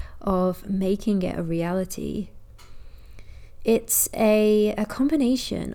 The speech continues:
of clarity, creativity, and conviction, and it's an essential ingredient for anyone who is looking to make a meaningful impact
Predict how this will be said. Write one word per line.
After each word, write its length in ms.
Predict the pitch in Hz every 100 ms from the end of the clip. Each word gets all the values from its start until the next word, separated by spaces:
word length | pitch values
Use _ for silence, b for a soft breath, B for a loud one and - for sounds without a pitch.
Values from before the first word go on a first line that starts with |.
| -
of 480 | 196 190 185 180 -
clarity, 1160 | - 196 190 208 208 - 208 202 196 196 196 -
creativity, 1200 | - 180 175 - 208 202 196 - 190 180 180 - B B B B
and 180 | 185 185
conviction, 1040 | 196 175 175 196 - - - 147 202 196 -
and 420 | 202 190 185 185 -
it's 260 | 202 - 214
an 180 | 214
essential 880 | 226 - 214 240 247 - 247 226 208
ingredient 720 | - 180 190 190 185 - -
for 140 | - -
anyone 640 | - 196 202 185 170 170
who 640 | 180 - 180 170 170 170 - B B B B B
is 420 | - 196 185 180 -
looking 480 | - 220 220 302 294
to 120 | -
make 340 | 208 190 185 -
a 80 | 190
meaningful 680 | 185 196 202 208 202 202 190
impact 680 | - 180 - - - -